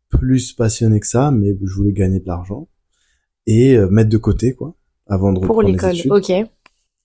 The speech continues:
Speaker 1: Et, euh, voilà pour ma présentation. J'aime bien, j'aime bien, euh, tout ce qui est un peu sujet mindfulness, euh, méditation. J'aime bien sortir avec mes potes. J'aime bien plein de choses. Je pense que je suis, euh,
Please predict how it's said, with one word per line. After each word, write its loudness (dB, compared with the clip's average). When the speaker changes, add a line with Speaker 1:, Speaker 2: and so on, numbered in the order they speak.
Speaker 1:
Et, 6
euh, 4
voilà 2
pour -4
ma 2
présentation. 0
J'aime 4
bien, 4
j'aime 4
bien, 4
euh, 4
tout -6
ce 0
qui -2
est 6
un 4
peu 0
sujet 4
mindfulness, 4
euh, 6
méditation. 2
J'aime 2
bien 4
sortir 0
avec 0
mes -2
potes. 4
J'aime 4
bien 4
plein 4
de 4
choses. -2
Je -18
pense -2
que -2
je 0
suis, 0
euh, 0